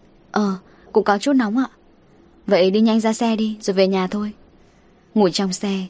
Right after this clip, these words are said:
tôi nghĩ đến chuyện khi nãy tôi tò mò hỏi Cảnh Long, "Cảnh Dục sao lại chết trẻ vậy anh?" Biểu cảm trên mặt Cảnh Long có hơi trầm xuống, giọng anh khàn khàn, "Em ấy bị tai nạn lúc nhỏ. Cái chết của Cảnh Dục giống như cái gai nằm sâu trong lòng anh ấy,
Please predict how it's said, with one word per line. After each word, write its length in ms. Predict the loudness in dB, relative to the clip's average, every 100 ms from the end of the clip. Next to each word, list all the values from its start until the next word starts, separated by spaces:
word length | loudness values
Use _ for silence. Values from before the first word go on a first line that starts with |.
| -2
tôi 100 | 4
nghĩ 140 | 4 4
đến 160 | 0
chuyện 220 | 0 0
khi 160 | 2 2
nãy 340 | 2 0 0 2
tôi 120 | 0
tò 120 | 2
mò 180 | 0 0
hỏi 200 | 0 -2
Cảnh 260 | -2 -6 -4
Long, 180 | -6 -8 -14 -20 -20 -20 -20 -20 _ -2
"Cảnh 180 | 0 2
Dục 200 | 0 0 -2
sao 140 | 0
lại 120 | 0 2
chết 140 | 0
trẻ 200 | 2 0
vậy 120 | 2 0
anh?" 240 | -2 -4 -8 -16 -20 -20 -20 _ _ -6
Biểu 160 | 0 2
cảm 220 | 2 -4
trên 180 | -4 -2
mặt 140 | -2 -2
Cảnh 240 | -4 -4
Long 180 | -4 -4
có 100 | 0
hơi 140 | 0 2
trầm 260 | 0 -2
xuống, 320 | -4 -4 -4 -8 -8
giọng 160 | -4 -2
anh 100 | -2
khàn 200 | -4 -6
khàn, 300 | -8 -10 -12 -18 -20 _ -20 -20 -20 -20 -20 _ -20 _
"Em 140 | 0
ấy 180 | 2 2
bị 120 | 2
tai 140 | 0 0
nạn 220 | 0 0
lúc 140 | 0
nhỏ. 320 | 0 -2 -4 -12 -20 -20 -8
Cái 120 | -2 2
chết 200 | 2 2
của 100 | -2
Cảnh 200 | -2 -4
Dục 200 | -6 -6 -2
giống 180 | 0 2
như 100 | 2
cái 180 | 0
gai 260 | 0 -2 0
nằm 160 | 0 0
sâu 200 | 0 0
trong 160 | 2
lòng 160 | 2 2
anh 200 | 0
ấy, 100 | 0